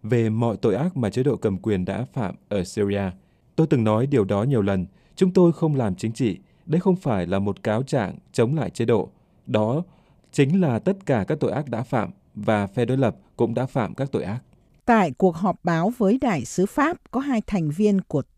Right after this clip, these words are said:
Speaker 2: toán chuyên gia pháp lý và y khoa đã nghiên cứu năm mươi lăm ngàn bức ảnh của mười một ngàn xác người được lén đưa ra khỏi Syria bởi một viên cựu trung sĩ quân cảnh Syria. Trước đó, ngày hôm qua, các chuyên gia đã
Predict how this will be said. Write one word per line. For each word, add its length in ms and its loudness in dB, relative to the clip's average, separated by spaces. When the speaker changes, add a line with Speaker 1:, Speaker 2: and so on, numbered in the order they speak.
Speaker 2:
toán 300 0
chuyên 260 0
gia 220 -2
pháp 300 -6
lý 200 0
và 120 -2
y 200 0
khoa 440 -2
đã 120 -4
nghiên 320 6
cứu 440 4
năm 260 4
mươi 80 6
lăm 320 4
ngàn 280 2
bức 120 -4
ảnh 420 -2
của 220 4
mười 220 2
một 300 2
ngàn 320 0
xác 320 -6
người 260 2
được 240 -4
lén 280 0
đưa 160 2
ra 160 -4
khỏi 340 -4
Syria 600 0
bởi 160 2
một 220 -2
viên 240 0
cựu 340 0
trung 220 0
sĩ 280 -4
quân 220 2
cảnh 300 -2
Syria. 460 0
Trước 240 0
đó, 360 4
ngày 180 0
hôm 160 2
qua, 380 4
các 180 -4
chuyên 260 2
gia 260 0
đã 140 -6